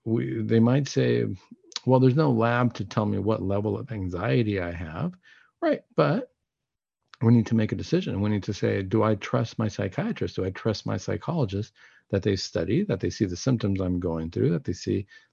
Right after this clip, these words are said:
the pattern of what's happening in my life?" And beca-, based on what they study, they know that this medication can help. You know, usually nine times out of ten, if I prescribe somebody a medication or we start going down the route of medication,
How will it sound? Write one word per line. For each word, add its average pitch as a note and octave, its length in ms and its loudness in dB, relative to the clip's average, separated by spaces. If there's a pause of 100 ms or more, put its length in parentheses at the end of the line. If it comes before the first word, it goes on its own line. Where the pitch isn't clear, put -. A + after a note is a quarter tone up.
the F#2 100 -2
pattern C3 640 2
of G2 160 -4
what's G2 200 -4
happening F#2+ 400 -2
in F3 160 2
my F2+ 220 0
life?" C#3 320 -4 (520)
And G3+ 360 4
beca-, E3+ 300 -4
based A#2+ 240 6
on C3 80 4
what C3 100 4
they C3+ 100 4
study, G3 280 2
they D#3+ 160 4
know B2+ 200 4
that B2+ 160 -2
this - 200 -6
medication F#2+ 560 -4
can G2 180 -4
help. A#2 300 -2 (420)
You C3+ 80 4
know, C3 200 0 (120)
usually C3 520 6
nine A2+ 280 6
times A2 320 4
out G#2 120 2
of F#2+ 80 -2
ten, B2+ 520 -2 (340)
if A2+ 60 0
I A2 80 4
prescribe A2 420 0
somebody A2 240 4
a G2+ 60 2
medication G2 520 0
or A#2+ 200 6
we D#3+ 80 4
start G#2+ 220 0
going G2 220 -2
down F#2+ 200 -4
the F#2+ 80 -4
route F#2 180 -6
of F#2+ 60 -6
medication, F#2+ 560 -12